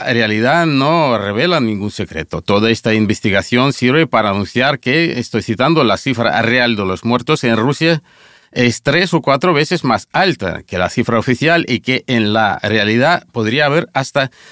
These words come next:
ciento treinta mil fallecimientos relacionados con el covid diecinueve. Pese que nuestros colegas nos ofrecen los mismos argumentos, o mejor dicho, estimaciones, y citan al mismo experto que ya nos había dicho más o menos lo mismo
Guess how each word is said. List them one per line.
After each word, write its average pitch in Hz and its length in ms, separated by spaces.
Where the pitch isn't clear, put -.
ciento 175 720
treinta 143 500
mil 170 260
fallecimientos 120 960
relacionados 101 680
con 85 160
el 80 100
covid 82 220
diecinueve. 78 560
Pese 135 280
que 120 140
nuestros 110 340
colegas 107 460
nos 95 160
ofrecen 120 480
los 107 200
mismos 127 460
argumentos, 95 720
o 92 60
mejor 110 340
dicho, 107 460
estimaciones, 90 840
y 95 60
citan 143 340
al 107 140
mismo 135 260
experto 107 520
que 85 140
ya 95 200
nos 104 300
había 104 260
dicho 117 340
más 113 380
o 101 60
menos 110 340
lo 95 120
mismo 107 520